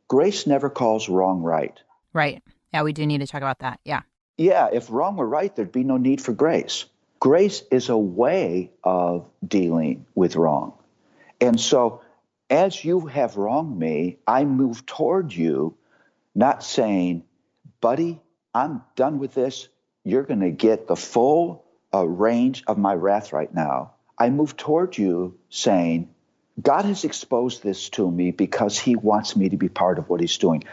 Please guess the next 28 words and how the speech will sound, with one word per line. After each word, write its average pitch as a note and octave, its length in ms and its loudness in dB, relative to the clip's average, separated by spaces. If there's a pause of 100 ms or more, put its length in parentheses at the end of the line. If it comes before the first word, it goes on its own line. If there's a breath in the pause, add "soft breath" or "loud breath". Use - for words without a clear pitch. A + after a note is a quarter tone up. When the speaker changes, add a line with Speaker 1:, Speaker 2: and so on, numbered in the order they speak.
(100)
Speaker 1:
How F#3+ 320 2
can D#3+ 280 -2
I A#2 160 2
be A2 180 0
part F2+ 520 -2
of F2 140 -6
what F2+ 200 -2
God F2+ 300 0
wants D#2+ 500 -2 (460)
for - 120 -2
my D2+ 180 0
husband?" - 440 -6 (400)
Speaker 2:
Hmm. E3 200 -12 (400)
Speaker 1:
That's D#3 180 0
hard. - 320 0 (440)
But A2+ 180 -2
you A#2+ 60 -2
have D#3+ 200 -2
to - 120 -6
ask D#3 200 -4
the C#3 60 -4
question, C#3 540 -4 (400)
is E3+ 280 2
the G3 100 0
way F2 540 -2 (380)
that G2 120 2
I'm F2+ 140 0
handling A#2 920 0